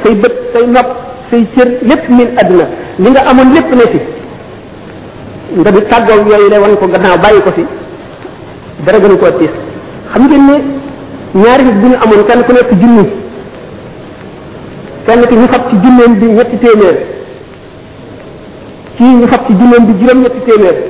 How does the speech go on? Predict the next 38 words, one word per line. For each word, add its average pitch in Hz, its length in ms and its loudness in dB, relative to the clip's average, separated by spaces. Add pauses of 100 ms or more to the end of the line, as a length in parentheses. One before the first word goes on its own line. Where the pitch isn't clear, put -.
(160)
Xam 185 120 -6
ngeen 220 160 2
ne 233 80 2 (440)
kii 285 120 2
ñàkk 269 260 0 (160)
juróom-ñetti 269 420 2
téeméer 226 300 2
ci 202 60 -2
junneem 214 340 4
day 180 140 2 (320)
moo 220 260 2
ëpp - 180 -2
naqar 214 340 -2 (260)
ci 226 200 -2
ñàkk 202 200 0
ñetti 196 240 2
téeméer. 160 320 2 (960)
Rawatina 202 500 0
nag 214 160 0 (800)
kii 285 120 2
ñu 277 180 2
fab 190 260 -2
junneem 240 300 4
bépp 254 220 -2 (1500)
jël 208 120 4
ko 208 220 -2
ci 190 80 -2
moom. 135 140 -2 (2250)
Ngeen 240 140 2
xam 330 140 2
ne 311 80 4
kon 311 180 2
nit 294 200 2
ki 294 60 2
ni 269 220 2
mu 311 120 4
gën 294 120 2
a 269 40 2